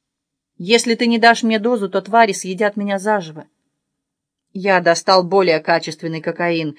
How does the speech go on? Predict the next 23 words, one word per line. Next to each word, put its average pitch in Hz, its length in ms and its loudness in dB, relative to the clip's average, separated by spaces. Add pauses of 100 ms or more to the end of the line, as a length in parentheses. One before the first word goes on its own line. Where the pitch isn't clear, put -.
(240)
Он 233 180 4
не 247 100 4
такой 233 280 4
вредный 214 360 0
для 156 140 -2
здоровья. 180 560 0 (720)
«Дай 156 340 -2
что 196 280 -4
угодно, 208 360 2
только 208 240 -2
спаси 240 400 -2
меня 190 220 0
от - 80 -4
этого 196 240 -4
кошмара». 202 640 -2 (1900)
Егор 208 300 0
достал 190 360 2
кокаин, 185 520 -2
дал 175 180 2
мне 165 120 -6
хорошую 180 480 -4
дозу, 196 500 -2 (240)
и, 175 320 -4